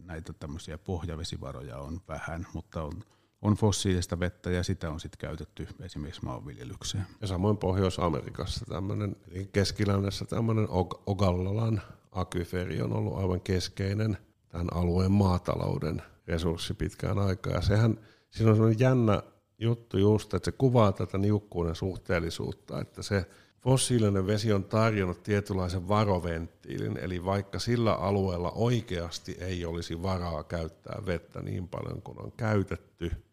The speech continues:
Speaker 2: niin sen fossiilisen veden ansiosta on vaikka maatalous voinut kasvaa hurjiin mittoihin niillä alueilla. Et siinä ei olisi tavallaan ekologisesti mitään tolkkua,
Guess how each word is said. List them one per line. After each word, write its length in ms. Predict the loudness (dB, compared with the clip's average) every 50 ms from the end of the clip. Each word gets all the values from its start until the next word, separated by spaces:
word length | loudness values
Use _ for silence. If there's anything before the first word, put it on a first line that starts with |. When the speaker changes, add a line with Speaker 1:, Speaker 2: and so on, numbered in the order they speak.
| _ _
Speaker 2:
niin 120 | -6 -4
sen 140 | -2 -2 -4
fossiilisen 640 | 0 0 0 0 0 -2 -2 -2 -2 -2 -2 -2 -2
veden 240 | -2 -2 -2 -4 -2
ansiosta 840 | 0 0 2 2 2 0 -2 -4 -4 -4 -4 -6 -10 -6 -4 -4 -4 -4 -10 -10
on 120 | -6 -2
vaikka 380 | 0 0 0 0 -4 -6 -4 0
maatalous 800 | 2 4 4 4 4 2 0 0 0 2 2 0 0 -2 -6
voinut 320 | -6 -6 -4 -4 -4 -6 -6
kasvaa 420 | -8 -8 -8 -6 -4 -2 -2 0 2
hurjiin 460 | 2 2 2 2 0 0 0 0 2
mittoihin 760 | 2 2 2 0 -2 -10 _ -10 -8 -8 -8 -8 -8 -10 -12
niillä 220 | -12 -14 -12 -10 -8
alueilla. 520 | -8 -8 -8 -8 -10 -10 -10 -10 -10 -10
Et 80 | -8 -4
siinä 200 | 0 2 4 4
ei 60 | 4
olisi 160 | 4 2 0
tavallaan 280 | 0 0 0 0 0 0
ekologisesti 800 | 0 -2 2 4 4 6 6 4 4 -2 -4 -6 -6 -6 -6 -4
mitään 400 | -4 -4 -2 -2 -2 -2 -2 -2
tolkkua, 800 | -2 -2 0 0 0 -2 -4 _ _ -8 -4 -4 -4 -4 -4